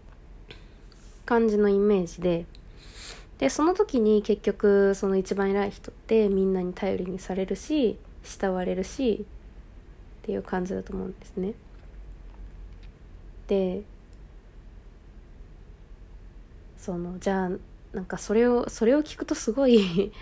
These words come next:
<laughs> なんか、「じゃあ頑張れよ」みたいな感じになるんですけど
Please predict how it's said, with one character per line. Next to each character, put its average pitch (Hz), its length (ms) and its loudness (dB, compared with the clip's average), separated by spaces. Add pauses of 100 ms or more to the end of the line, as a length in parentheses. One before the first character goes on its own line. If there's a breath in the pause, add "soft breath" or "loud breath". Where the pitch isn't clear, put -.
(220 loud breath)
<laughs> - 340 -20
な 202 80 0
ん 185 80 0
か、 180 220 -2 (880)
「じ 185 120 -4
ゃ 196 120 4
あ 180 40 2
頑 185 260 0
張 240 100 6
れ 196 100 8
よ」 - 220 0 (360)
み 190 120 2
た 175 140 2
い 151 100 -4
な 160 300 -2 (1160 loud breath)
感 202 220 4
じ 190 120 4
に 196 120 6
な 196 180 4
る 185 80 4
ん 175 100 2
で 185 120 -4
す - 120 -14
け 180 140 -4
ど 180 380 0